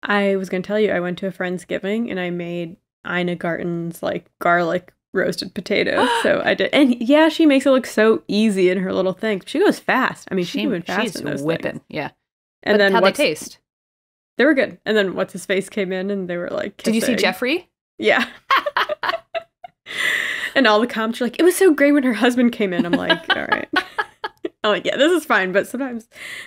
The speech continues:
Speaker 1: sometimes I just wanna, I like the TikTok recipes 'cause it's like, I don't
Speaker 2: Mm-hmm.
Speaker 1: need to, it to be interpersonal, but I understand the people like that.
Speaker 2: She's on TikTok and Instagram now, so.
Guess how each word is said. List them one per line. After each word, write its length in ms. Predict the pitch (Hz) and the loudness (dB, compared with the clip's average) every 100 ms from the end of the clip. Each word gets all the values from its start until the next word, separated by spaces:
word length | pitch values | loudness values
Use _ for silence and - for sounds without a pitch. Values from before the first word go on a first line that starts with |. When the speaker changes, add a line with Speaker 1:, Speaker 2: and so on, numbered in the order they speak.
| - | -4
Speaker 1:
sometimes 340 | 262 269 254 | 0 2 2
I 80 | 214 | 0
just 200 | 196 190 | -2 -2
wanna, 360 | 196 185 165 - | -4 -2 -4 -2
I 80 | 240 | 2
like 180 | 294 349 | 4 4
the 80 | - | 0
TikTok 460 | - 175 - - | -2 -6 -6 -8
recipes 400 | - - - - | -8 -10 -10 -12
'cause 140 | - 180 | -10 -12
it's 160 | 175 | -8
like, 280 | 180 175 - _ _ _ _ _ _ _ _ | -6 -6 -8 _ _ _ _ _ _ _ _
I 60 | 196 | -12
don't 100 | 196 | -4
Speaker 2:
Mm-hmm. 60 | 233 | -2
Speaker 1:
need 140 | 208 | -2
to, 80 | - - | -4 -6
it 160 | 202 190 | -4 -4
to 60 | |
be 120 | 175 170 | -4 -4
interpersonal, 680 | 185 185 - - - - 180 | -4 -8 -10 -10 -10 -8 -2
but 100 | 214 | 2
I 80 | |
understand 360 | 202 185 - 156 | 2 0 -6 -8
the 60 | - | -8
people 220 | - - | -10 -8
like 180 | - - | -8 -10
that. 200 | - - - | -14 -14 -10
Speaker 2:
She's 280 | - 233 233 | -2 0 2
on 140 | 285 | 0
TikTok 500 | 285 277 233 160 - | -2 -4 -2 -2 -2
and 300 | - 190 202 | -4 -2 -4
Instagram 500 | 185 190 - - - | -6 -6 -8 -10 -10
now, 240 | - - 185 | -10 -10 -12
so. 260 | - - | -12 -14